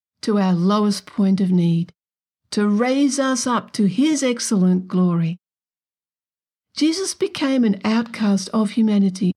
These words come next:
on the cross of public shame. His wounds were carved into his flesh by the depravity of humanity. His death was plotted by the religious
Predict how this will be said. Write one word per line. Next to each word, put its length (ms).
on 220
the 100
cross 400
of 160
public 420
shame. 520
His 240
wounds 540
were 140
carved 520
into 280
his 260
flesh 500
by 160
the 120
depravity 720
of 120
humanity. 720
His 240
death 380
was 160
plotted 480
by 200
the 120
religious 540